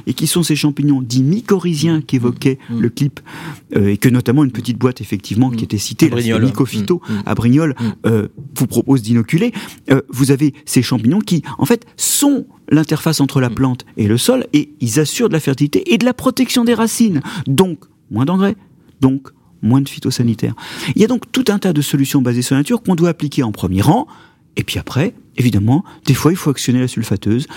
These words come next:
Speaker 1: des fois il faut avoir recours à la technologie, à la chimie, on ne nie pas cela.
Speaker 2: Mm, mm.
Speaker 1: On dit juste que dans le trépied chimie, technologie, vivant, bah, pour l'instant, on repose sur deux pieds.
Speaker 2: Mm.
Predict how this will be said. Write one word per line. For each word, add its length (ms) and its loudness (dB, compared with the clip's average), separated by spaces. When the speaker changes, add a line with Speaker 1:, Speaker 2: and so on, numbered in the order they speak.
Speaker 1:
des 80 6
fois 200 2
il 60 -2
faut 240 0
avoir 200 2
recours 240 2
à 40 2
la 80 0
technologie, 400 0
à 40 0
la 40 -4
chimie, 340 0
on 60 0
ne 100 2
nie 240 4
pas 160 -2
cela. 240 -2
Speaker 2:
Mm, 40 -6
mm. 100 -8
Speaker 1:
On 80 8
dit 120 -4
juste 240 -2
que 140 2
dans 80 0
le 100 2
trépied 560 0
chimie, 500 0
technologie, 580 0
vivant, 440 0
bah, 80 2
pour 120 0
l'instant, 220 2
on 20 -4
repose 240 0
sur 160 0
deux 120 2
pieds. 320 -4
Speaker 2:
Mm. 60 -14